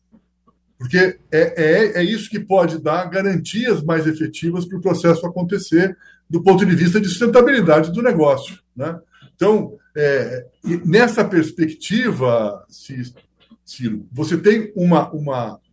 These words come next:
uma, um, um exemplo que tem que ser dado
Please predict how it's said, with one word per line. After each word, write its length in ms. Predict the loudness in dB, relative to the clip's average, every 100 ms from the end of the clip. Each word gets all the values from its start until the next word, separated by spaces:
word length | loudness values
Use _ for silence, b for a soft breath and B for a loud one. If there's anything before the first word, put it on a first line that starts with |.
| _ _ _ _ -10
uma, 680 | -4 0 0 0 -4 -8 _ _
um, 420 | -2 0 -2 -4 -8
um 280 | 0 4 4
exemplo 720 | 6 6 4 4 0 -4 -6 _ _ _
que 120 | -12 -2
tem 120 | 0
que 60 |
ser 160 | 4 4
dado 500 | 6 6 4 0